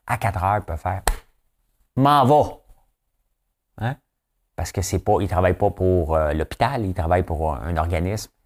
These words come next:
ils peuvent partir. Et c'est là le nerf de la guerre, le temps supplémentaire obligatoire. Imagine-toi que tu fais le moyen. Imagine-toi, t'es, t'es un vendredi aujourd'hui, là, tu sais. T'as le goût d'écouter, euh, Sex and the City ce soir.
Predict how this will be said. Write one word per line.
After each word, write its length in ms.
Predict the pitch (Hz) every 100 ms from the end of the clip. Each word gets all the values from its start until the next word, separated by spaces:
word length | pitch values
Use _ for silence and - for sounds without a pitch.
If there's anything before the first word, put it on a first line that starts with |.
| - -
ils 100 | -
peuvent 260 | 92 85
partir. 420 | 80 - - 78 - _ _ -
Et 100 | 104
c'est 220 | 95 117
là 220 | 104 117 117 _ -
le 120 | 85
nerf 180 | 87 85
de 60 | 82
la 100 | 87
guerre, 260 | 95 92
le 260 | 76 82 95
temps 160 | 113 92
supplémentaire 520 | - 82 76 87 82
obligatoire. 580 | 80 87 73 90 87 - _ _ _ -
Imagine-toi 720 | 110 113 117 113 107 113 104
que 300 | - 113 110 _ _ _ _ _ _
tu 120 | -
fais 180 | - 139
le 60 | 131
moyen. 360 | 113 101 95
Imagine-toi, 520 | 95 104 120 131 170 -
t'es, 180 | -
t'es 160 | - 107
un 140 | 98
vendredi 420 | 95 98 90 90 98
aujourd'hui, 500 | 85 80 85 95 85
là, 200 | - 95
tu 100 | -
sais. 80 | 117 - _ _ _ _ _ _ _ _ _ _ _ -
T'as 80 | 98
le 60 |
goût 100 | 110
d'écouter, 560 | 107 - - 104 104 82
euh, 40 |
Sex 320 | - 117 -
and 120 | 98 92
the 60 |
City 340 | 90 98 107 95
ce 120 | 78
soir. 360 | - - -